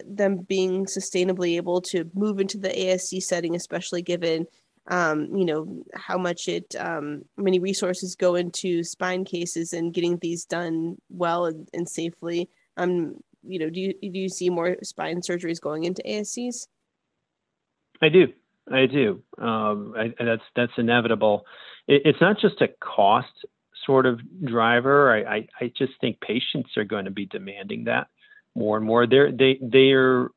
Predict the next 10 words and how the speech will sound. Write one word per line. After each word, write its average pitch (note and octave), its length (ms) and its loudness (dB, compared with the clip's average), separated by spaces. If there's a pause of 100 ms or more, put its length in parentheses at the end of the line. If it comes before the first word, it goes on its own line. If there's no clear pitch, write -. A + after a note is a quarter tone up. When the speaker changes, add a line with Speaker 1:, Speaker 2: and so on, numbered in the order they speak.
Speaker 2:
entitled A#2+ 580 2 (220)
to, A2+ 320 2
uh, G#2 100 0 (640)
I B2 60 -6 (100)
think, A#2 240 -2
a, G#2 320 0 (1700)
a B2 60 -2
personal, C3 920 6 (380)
uh, G#2+ 380 -6 (360)
uh, A#2+ 140 -2